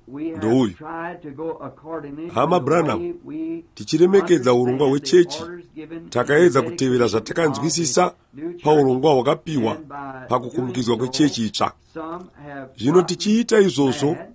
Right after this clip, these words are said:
Speaker 2: vamwe
Speaker 1: and left the
Speaker 2: vakatipopotera,
Speaker 1: church
Speaker 2: vakabva
Speaker 1: and
Speaker 2: pachechi.
Speaker 1: others will not
Speaker 2: Uye vamwe
Speaker 1: listen to
Speaker 2: havamboteereri
Speaker 1: anything
Speaker 2: kana
Speaker 1: we
Speaker 2: chinhu
Speaker 1: say,
Speaker 2: chimwe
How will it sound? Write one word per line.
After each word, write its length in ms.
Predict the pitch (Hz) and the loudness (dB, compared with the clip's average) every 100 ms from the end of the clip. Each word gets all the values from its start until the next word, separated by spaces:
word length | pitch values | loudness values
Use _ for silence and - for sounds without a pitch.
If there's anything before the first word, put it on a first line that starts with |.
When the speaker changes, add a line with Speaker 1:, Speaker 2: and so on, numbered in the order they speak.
| _ _ _ _ _ | _ _ _ _ _
Speaker 2:
vamwe 220 | 110 127 | 0 2
Speaker 1:
and 300 | 135 131 139 | 4 2 4
left 100 | 147 | 2
the 80 | 139 | 2
Speaker 2:
vakatipopotera, 580 | 147 139 143 - 151 117 | 0 -2 -2 2 2 2
Speaker 1:
church 220 | 143 - _ _ _ _ | -2 -16 _ _ _ _
Speaker 2:
vakabva 440 | 104 110 113 104 98 | -4 -2 0 0 -2
Speaker 1:
and 100 | - | -4
Speaker 2:
pachechi. 500 | 101 120 117 - 156 | -4 -2 -2 -4 -8
Speaker 1:
others 240 | 185 202 _ _ _ _ 127 | -10 -14 _ _ _ _ -14
will 140 | 135 | -12
not 180 | 135 156 | -4 4
Speaker 2:
Uye 140 | 175 | 6
vamwe 260 | 160 147 143 | 6 4 4
Speaker 1:
listen 20 | |
to 60 | 139 | 4
Speaker 2:
havamboteereri 760 | 131 160 135 - 165 170 170 160 | 4 2 0 6 8 10 10 8
Speaker 1:
anything 420 | 123 156 170 - | 4 -6 -10 -4
Speaker 2:
kana 200 | 123 123 | 0 2
Speaker 1:
we 60 | |
Speaker 2:
chinhu 360 | 110 123 113 104 | 0 -2 0 -2
Speaker 1:
say, 60 | 120 | -2
Speaker 2:
chimwe 440 | 143 143 143 139 | -2 0 0 -2